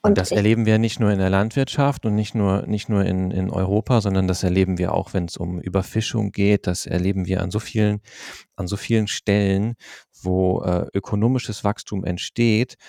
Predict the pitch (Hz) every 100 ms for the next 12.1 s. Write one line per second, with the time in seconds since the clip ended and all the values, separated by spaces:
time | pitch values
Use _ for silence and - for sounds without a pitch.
0 | - _ - - - 90 90 98 104 98
1 | - - 92 90 90 85 - - 98 95
2 | 92 - 90 104 120 117 117 - _ -
3 | _ 117 - 110 110 110 110 - 110 104
4 | 101 - 98 92 - 92 - 95 90 107
5 | - - 98 - - 101 95 95 - 95
6 | 87 90 85 90 - 87 - - 98 104
7 | 110 85 92 _ - 98 98 101 101 101
8 | 92 110 104 - - 87 90 - - 98
9 | 101 151 185 _ - - _ 90 92 95
10 | - 90 90 95 - 110 - - 117 -
11 | 110 98 90 92 202 156 87 - 92 101
12 | 127